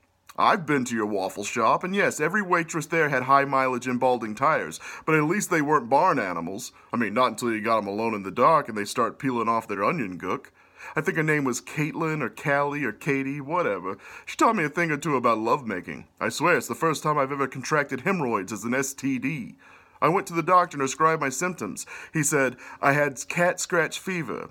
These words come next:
And I told him, "I hadn't been with no cat, and the hell with him for thinking so." He said cat stood for Catherine, and everybody knew in town to stay aw-, clear of the village tricycle. I asked if he meant village bicycle, and he said no.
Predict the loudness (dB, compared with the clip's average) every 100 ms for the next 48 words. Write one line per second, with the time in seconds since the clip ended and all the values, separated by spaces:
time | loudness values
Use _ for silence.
0 | _ 0 2 2 0 2 4 4 4 2
1 | 0 2 -2 0 0 0 0 2 2 2
2 | 0 -2 -4 -4 -2 -2 -4 -4 -4 -6
3 | -14 -20 _ _ -6 -4 -4 0 0 0
4 | -4 -6 -4 -2 2 2 0 -4 0 0
5 | 0 0 0 0 -2 -2 -6 -10 -16 -18
6 | -10 -8 -8 -4 0 2 0 -2 -8 -6
7 | -4 -2 -2 -2 -4 -6 -4 0 0 -2
8 | -4 -4 -4 -4 -2 -2 -2 -6 -6 -8
9 | -14 _ 4 4 4 0 -2 0 0 -2
10 | -4 -2 0 0 2 4 2 -4 -8 -8
11 | -6 -4 -4 -2 0 -2 -4 0 0 0